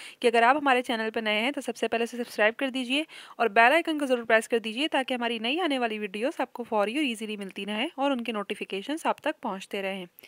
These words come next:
वापस आएंगे टॉपिक की तरफ और आपको बताते हैं कि वो कौन सी ट्रिक है कि जिसकी मदद से आप बगैर प्ले स्टोर के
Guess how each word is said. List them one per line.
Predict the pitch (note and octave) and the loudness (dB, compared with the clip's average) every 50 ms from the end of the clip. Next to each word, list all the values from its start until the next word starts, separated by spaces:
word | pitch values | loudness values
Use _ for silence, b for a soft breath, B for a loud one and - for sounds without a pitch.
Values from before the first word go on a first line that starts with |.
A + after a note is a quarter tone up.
| B B B B B B B B B B B | B B B B B B B B B B B
वापस | G#3 G#3 - C#4 C#4 - | 0 0 2 0 0 2
आएंगे | D#4 D4 D4 D#4 | 0 0 0 2
टॉपिक | - C4+ A#3 - B3+ B3 | 4 4 4 4 2 -4
की | - A#3 | -6 -4
तरफ | - B3+ C4 C#4+ D4 | -2 0 0 2 4
और | C#4 | 4
आपको | A#3+ G#3+ - - A3+ | 2 2 2 0 -4
बताते | A3+ A3 - G#3 G3 - A3 | -2 -2 0 0 0 -2 -4
हैं | A3 A#3 B3 C4 | -6 -4 -6 -4
कि | - - C4+ | -2 -2 0
वो | B3+ C4 C#4 - - | 0 0 -2 0 0
कौन | A3+ G#3+ A3 A#3 | 0 0 0 0
सी | - D4 C4+ | -2 -4 -4
ट्रिक | - - A3+ A#3+ - | -2 -4 -4 -4 0
है | C4 B3 D4 - - B B B B B | 0 0 0 0 -4 B B B B B
कि | - B3 | -2 -2
जिसकी | G#3 A3+ A3 - - C4+ | -2 -2 -4 -4 -4 -4
मदद | C4 A#3+ G#3+ A3 A3+ G#3+ | -4 -2 -2 -2 -4 -4
से | - B3+ A#3 | -2 -2 0
आप | - - G#3+ A3+ D4 - _ B B B B B A#3 | 2 4 4 4 4 2 _ B B B B B 2
बगैर | A3 G#3 A3+ A#3+ C#4 | 4 8 8 8 8
प्ले | - C4 B3 A#3 A#3 | 6 4 2 2 2
स्टोर | - - A#3 A3 G#3+ A3 | 2 2 4 4 4 4
के | - B3 C#4 | 2 2 2